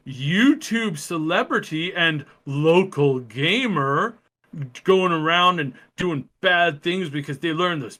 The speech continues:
bad things in those video games. Like, you know, he makes his living killing people on screen.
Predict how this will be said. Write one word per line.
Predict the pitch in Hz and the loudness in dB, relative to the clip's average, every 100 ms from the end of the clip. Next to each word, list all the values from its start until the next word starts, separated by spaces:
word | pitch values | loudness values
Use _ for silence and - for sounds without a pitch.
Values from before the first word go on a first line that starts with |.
| _ - | _ -12
bad | 180 160 147 - | -8 -8 -10 -6
things | 175 165 | -6 -4
in | 139 | -6
those | 156 131 | -6 -6
video | 101 104 196 180 156 139 | -10 -8 -6 -2 -4 -4
games. | 127 135 127 113 110 - | -6 -8 -8 -12 -12 -10
Like, | 117 - _ _ | -10 -14 _ _
you | 147 | -6
know, | 131 127 | -4 -4
he | 151 | -4
makes | 165 175 147 | 0 -2 -2
his | 156 131 | -8 -6
living | 160 175 143 123 | -2 0 -2 -6
killing | - 175 165 143 | -4 -4 -2 -4
people | 180 147 143 139 | -6 -6 -6 -6
on | 131 123 | -6 -10
screen. | - - 196 190 156 120 | -16 -4 0 0 -2 -6